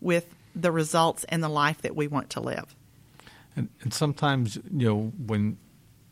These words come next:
Speaker 2: I listen to what you're saying there, we have to ask ourselves the question, why? Why am I telling myself that? Or why do I believe that? Or what evidence is there in what I'm telling myself that even that thought in my mind is e-, even actually true?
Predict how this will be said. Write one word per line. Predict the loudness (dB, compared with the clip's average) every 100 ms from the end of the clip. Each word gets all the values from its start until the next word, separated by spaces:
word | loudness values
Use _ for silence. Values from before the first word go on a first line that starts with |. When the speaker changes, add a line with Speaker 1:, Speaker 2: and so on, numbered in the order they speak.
| -10
Speaker 2:
I | -4
listen | -2 0 0
to | 0
what | 0
you're | -4
saying | -2 0 0
there, | 0
we | 0
have | 0 0
to | 0
ask | 0 0 -4
ourselves | -4 -4 -6 -6 -14 -20 -18 -14
the | -14
question, | -4 -2 0 0 -2 2
why? | 2 0 -6 -18 -14
Why | -6 -4
am | -2
I | -4
telling | -4 -2 -2
myself | -4 -4 -8 -8
that? | -10 -12 -16 -20 -18 -6
Or | -2
why | 2 2
do | 4
I | 2
believe | 2 0 0 0 0
that? | 0 0 -2 -4
Or | -2 -2 -4 -12 -20 -20 -6
what | 0 2 2
evidence | 0 -2 2 2 2
is | 0 0 2
there | 2 2
in | 0 0
what | 2
I'm | 0 0
telling | 0 0 2
myself | 0 -2 -4 -4
that | -2 0
even | 0 0 2
that | 2 0
thought | 0 0 0
in | -2
my | 0
mind | 0 0 -2 -2
is | -4 -4
e-, | -8 -4
even | -2 0
actually | -2 -2 -6 -6
true? | -4 -4